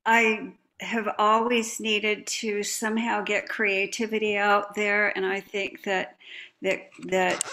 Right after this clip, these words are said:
creativity and that spirit, whether it be art or writing or, or drama,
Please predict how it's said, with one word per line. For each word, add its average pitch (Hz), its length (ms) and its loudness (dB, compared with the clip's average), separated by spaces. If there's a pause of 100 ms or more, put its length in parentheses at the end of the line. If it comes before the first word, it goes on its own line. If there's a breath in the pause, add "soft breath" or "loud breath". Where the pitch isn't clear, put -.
(180)
creativity 208 1200 2
and 185 260 -2
that 190 300 0
spirit, 202 680 2
whether 185 260 0
it 165 100 -6
be 180 420 -2 (540)
art 208 440 4
or 185 140 0
writing 190 600 0
or, 175 520 -4 (360 loud breath)
or 180 200 2
drama, 196 720 2